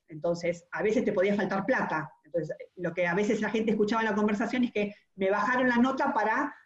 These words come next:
lograr que la curva presupuestaria les dé, pero no es lo que realmente mi jefe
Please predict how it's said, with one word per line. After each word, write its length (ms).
lograr 380
que 100
la 160
curva 600
presupuestaria 720
les 160
dé, 300
pero 180
no 100
es 100
lo 100
que 100
realmente 400
mi 100
jefe 640